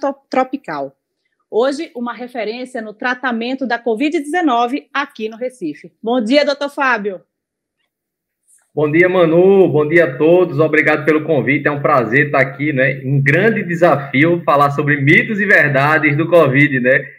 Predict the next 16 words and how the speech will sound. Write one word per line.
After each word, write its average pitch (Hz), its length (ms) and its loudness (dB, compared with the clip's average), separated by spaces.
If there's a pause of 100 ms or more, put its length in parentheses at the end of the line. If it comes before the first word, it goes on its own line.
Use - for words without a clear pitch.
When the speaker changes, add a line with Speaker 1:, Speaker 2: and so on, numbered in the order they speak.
(200)
Speaker 2:
Eu 139 200 -2
tô 156 120 2
achando 156 260 0
que 156 80 -4
esse 151 160 -4
papo 147 320 -2
vai 143 140 0
ser 156 140 -2
muito 143 380 0
legal 147 360 2
mesmo 143 260 0
e 143 80 -6
muito 151 240 -2
desafiador. 170 640 -2
Vamos 147 260 0
lá. 143 320 0